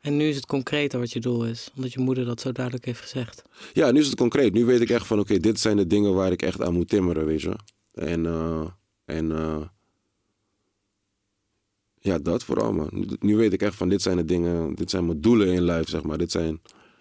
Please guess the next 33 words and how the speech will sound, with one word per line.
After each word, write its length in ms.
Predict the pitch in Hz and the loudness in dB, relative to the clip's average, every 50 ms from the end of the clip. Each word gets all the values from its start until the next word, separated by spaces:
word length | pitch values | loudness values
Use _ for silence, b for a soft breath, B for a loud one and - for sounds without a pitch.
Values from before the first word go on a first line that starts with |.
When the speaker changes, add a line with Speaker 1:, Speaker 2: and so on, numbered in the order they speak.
| b b b b b b b b _ _ _ _ _ _ _ - | b b b b b b b b _ _ _ _ _ _ _ -2
Speaker 2:
los 200 | 95 95 90 - | 2 2 2 2
van 100 | 113 107 | 2 2
mijn 120 | 98 98 95 | 2 2 2
eigen 260 | 110 107 - 113 92 | 0 0 0 0 2
doelen, 300 | 101 113 117 117 113 101 | 4 4 4 4 4 4
die 200 | 107 110 110 107 | 4 4 4 4
ik 120 | 101 - | 2 2
ook, 200 | - 95 104 90 | 0 0 0 0
zeg 140 | - - 101 | -2 -2 -2
maar, 140 | 104 101 101 | 0 0 0
een 80 | 98 | 0
soort 180 | 92 104 101 - | 0 0 -2 -2
van 200 | - 104 101 98 | -2 -2 -2 -2
probeer 340 | 87 95 87 92 98 95 90 | -2 -2 0 2 2 2 2
te, 280 | - 95 98 95 92 | 2 2 2 2 2
elke 240 | - 76 101 90 87 | 2 2 0 -2 0
keer 180 | 90 98 98 92 | 0 2 2 4
weer 220 | 92 92 90 90 64 | 4 4 4 2 2
opnieuw 260 | - - 95 95 98 | 2 2 2 2 2
probeer 280 | 95 98 92 98 95 | 2 2 2 2 0
te 80 | 90 95 | 0 -2
vinden. 360 | - - 107 107 110 110 - - B B B B B B B B B B B B B B B _ - | -4 -2 0 0 0 0 -2 -6 B B B B B B B B B B B B B B B _ -14
Ehm, 520 | - 50 - - 50 50 50 50 50 - - - - _ _ _ _ _ _ _ _ _ _ _ _ _ _ _ _ _ _ _ _ _ _ _ _ _ _ _ _ _ _ _ _ _ _ _ _ _ - | -10 -8 -6 -6 -4 -4 -4 -6 -6 -8 -10 -12 -18 _ _ _ _ _ _ _ _ _ _ _ _ _ _ _ _ _ _ _ _ _ _ _ _ _ _ _ _ _ _ _ _ _ _ _ _ _ -12
heb 140 | - 92 - | -8 -2 0
ik 60 | 98 | 2
ook 160 | 117 104 85 87 | 2 2 4 4
doelen 180 | 113 113 110 | 4 6 6
als 120 | 104 90 78 | 4 2 2
mens 360 | 87 110 113 104 90 - - | 2 2 2 2 0 0 -2
of 80 | 82 | -4
zo, 140 | - 87 82 | -2 -2 -2
zeg 180 | 76 73 80 76 | 0 -2 -4 -4
maar. 200 | 78 76 76 | -4 -6 -6